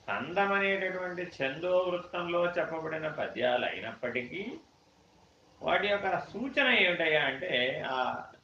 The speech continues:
తెలిసినటువంటి వాళ్ళకి, ఈ దర్శనం కలిగినటువంటి వాళ్ళకి ఆ హిరణ్య గర్భస్థితి దర్శనం ప్రాప్తిస్తుంది. అలా ప్రాప్తించడం వలన వాళ్ళు మండలత్రయాలనే అధిష్టానం ద్వారా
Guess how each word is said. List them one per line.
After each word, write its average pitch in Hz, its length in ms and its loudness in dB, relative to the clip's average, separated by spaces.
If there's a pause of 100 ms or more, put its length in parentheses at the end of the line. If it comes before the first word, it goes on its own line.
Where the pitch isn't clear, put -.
తెలిసినటువంటి 165 760 -2
వాళ్ళకి, 110 480 0
ఈ 143 360 -6
దర్శనం 160 580 -2
కలిగినటువంటి 120 680 -6
వాళ్ళకి 87 500 -6 (560)
ఆ 156 120 6
హిరణ్య 156 460 4
గర్భస్థితి 170 760 0
దర్శనం 139 520 -2
ప్రాప్తిస్తుంది. - 1040 -6 (800)
అలా 175 420 6
ప్రాప్తించడం 180 960 2
వలన 98 460 -4 (640)
వాళ్ళు 190 680 2
మండలత్రయాలనే 185 1400 2
అధిష్టానం 165 840 0
ద్వారా 156 840 4